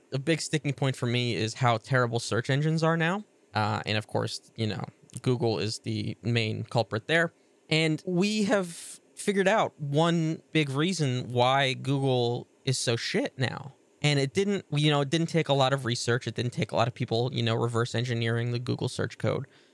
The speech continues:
Um, Google just told everyone. Um,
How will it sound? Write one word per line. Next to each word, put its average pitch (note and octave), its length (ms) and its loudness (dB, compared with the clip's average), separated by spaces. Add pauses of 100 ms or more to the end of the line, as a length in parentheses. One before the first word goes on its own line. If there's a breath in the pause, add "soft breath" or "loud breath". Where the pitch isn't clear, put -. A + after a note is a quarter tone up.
(300 soft breath)
Um, B2 420 0 (140)
Google E3+ 240 4
just D#3+ 260 -2
told D3+ 240 2
everyone. C3 580 -2
Um, G#2+ 440 -2